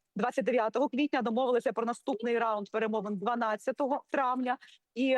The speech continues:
ми, ем, дуже, е, відповідально підготувалися, е, до, е, цієї зустрічі, і ми дуже розраховували отримати конкретні, е, результати для того, щоб, ем, Угорщина розблокувала, е,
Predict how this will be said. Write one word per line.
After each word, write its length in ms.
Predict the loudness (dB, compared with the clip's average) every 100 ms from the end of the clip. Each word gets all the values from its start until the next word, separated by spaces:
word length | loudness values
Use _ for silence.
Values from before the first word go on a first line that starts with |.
| 2
ми, 340 | 2 4 2 0
ем, 400 | -2 -2 0 -2
дуже, 720 | -4 -4 -2 0 2 2 0 -6 _ _ _ _ _ _ _ _
е, 280 | 0 2 2
відповідально 680 | 0 2 2 2 0 -2
підготувалися, 920 | -4 -2 -2 0 0 0 0 0 -2 -2 -2
е, 200 | 0 2
до, 320 | 4 4 2
е, 160 | 0 -2
цієї 320 | -2 0 0
зустрічі, 640 | 0 -4 -4 -6 0 0 2
і 200 | 2 2 _ _
ми 260 | 0 2 0 -4
дуже 320 | 0 2 2
розраховували 600 | 0 0 0 0 2 2
отримати 420 | 0 -2 -2 -4
конкретні, 720 | -4 -2 0 0 -2 0 -2 -4 _ -20 -2
е, 120 | 2
результати 480 | 2 0 -2 -2 -2
для 140 | -2
того, 220 | 0 0 0
щоб, 320 | 0 -2 -2
ем, 760 | -2 0 -2 -2 -2 -2 -4 -8 -12 -16 _
Угорщина 440 | 0 0 2 0 2
розблокувала, 840 | 2 0 0 2 2 2 0
е, 60 | -2